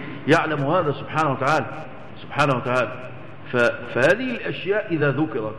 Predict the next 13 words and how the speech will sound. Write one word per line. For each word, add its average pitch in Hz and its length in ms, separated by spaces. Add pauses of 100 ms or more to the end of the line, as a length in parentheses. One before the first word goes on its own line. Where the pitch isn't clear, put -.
(100)
في 139 60
القرآن 131 600
أو 117 140
في 113 60
السنة 160 580 (840)
ينبغي 139 600
أن 135 120
نلتفت 143 500
إلى 143 440 (520)
أهميته، 123 760 (360)
أهميته. 127 580 (540)
فهذه 143 440
الآية 156 540